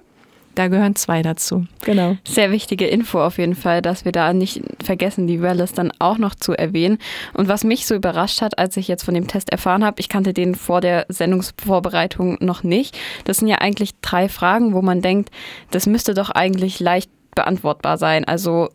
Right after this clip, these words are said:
Speaker 2: dass man, man sieht doch Frauen in Filmen und die reden doch auch oftmals miteinander. Aber tatsächlich habe ich Listen gesehen, wo ganz schön viele bekannte Filme auch durchgefallen sind. Was sagt uns das dann aus, wenn da manche Fragen mit Nein beantwortet werden?
Speaker 1: Vor allem, ne,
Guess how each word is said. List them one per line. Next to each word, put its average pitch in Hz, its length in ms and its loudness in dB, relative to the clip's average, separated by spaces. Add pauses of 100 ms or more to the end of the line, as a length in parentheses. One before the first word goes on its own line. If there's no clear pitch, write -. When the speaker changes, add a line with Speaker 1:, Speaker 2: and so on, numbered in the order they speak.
Speaker 2:
dass 185 180 -2
man, 165 300 0
man 190 180 2
sieht 247 220 0
doch 208 100 0
Frauen 196 400 2
in 190 140 2
Filmen 190 480 2
und 170 180 -2
die 165 80 -2
reden 226 300 2
doch 190 160 -2
auch 180 160 -2
oftmals 180 500 -2
miteinander. 180 640 0 (380)
Aber 202 260 2
tatsächlich 220 540 0
habe 190 120 2
ich 190 60 0
Listen 208 340 0
gesehen, 185 340 2
wo 175 60 0
ganz 226 240 0
schön 214 140 2
viele 214 260 -2
bekannte 202 380 -2
Filme 233 320 2
auch 185 100 -2
durchgefallen 185 720 0
sind. 190 240 0 (380)
Was 202 160 0
sagt 254 200 0
uns 190 200 -2
das 190 180 -6
dann 180 220 0
aus, 247 340 2
wenn 165 180 0
da 170 120 2
manche 180 300 0
Fragen 175 260 -2
mit 170 120 -4
Nein 202 260 2
beantwortet 165 580 -2
werden? 180 320 0 (560)
Speaker 1:
Vor 185 160 2
allem, 196 260 4 (140)
ne, 202 280 4